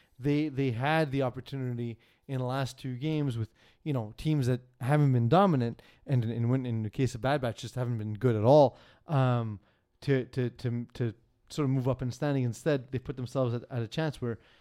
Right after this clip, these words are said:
they might fall to eighth and end up, um, the, the last ranked team. Now, I do think Quatrium is better than their record, so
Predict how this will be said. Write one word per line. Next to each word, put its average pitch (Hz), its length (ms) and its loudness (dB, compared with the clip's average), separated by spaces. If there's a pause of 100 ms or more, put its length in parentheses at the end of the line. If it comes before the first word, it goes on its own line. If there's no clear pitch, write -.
(160)
they 156 120 2
might 160 200 0
fall 139 220 -2
to - 160 -10
eighth 151 320 0 (380)
and 135 120 -6
end 143 220 0
up, 135 320 0 (320)
um, 120 600 -2 (380)
the, 117 120 -12
the 120 120 -6
last 131 320 0
ranked 123 200 -2
team. 170 120 0
Now, 131 200 0 (280)
I 143 80 0
do 190 160 2
think - 320 0
Quatrium 170 300 2
is 135 80 0
better 151 220 4
than 143 160 0
their 127 100 2
record, 131 340 2
so 120 240 -2